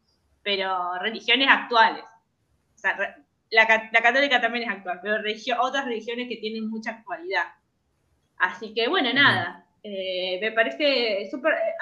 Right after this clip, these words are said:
Speaker 1: a mí, el que le gusta, eh, el dibujo es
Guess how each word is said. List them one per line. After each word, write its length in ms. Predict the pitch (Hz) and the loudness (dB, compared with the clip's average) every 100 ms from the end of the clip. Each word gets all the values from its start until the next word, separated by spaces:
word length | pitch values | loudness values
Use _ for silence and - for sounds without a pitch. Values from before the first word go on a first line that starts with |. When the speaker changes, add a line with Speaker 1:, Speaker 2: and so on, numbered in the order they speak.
| 208 | 0
Speaker 1:
a 120 | 226 | 0
mí, 260 | 254 254 - | -2 -8 -6
el 220 | 226 226 | -6 -6
que 80 | 233 | -4
le 100 | 247 | -2
gusta, 480 | 254 330 - 320 330 - _ _ | -4 -2 4 4 2 -6 _ _
eh, 440 | - 233 214 208 196 | -4 -2 0 -2 -2
el 100 | 247 | -2
dibujo 440 | 254 285 349 403 392 | -2 -4 -4 4 8
es 400 | 302 381 - | 8 8 0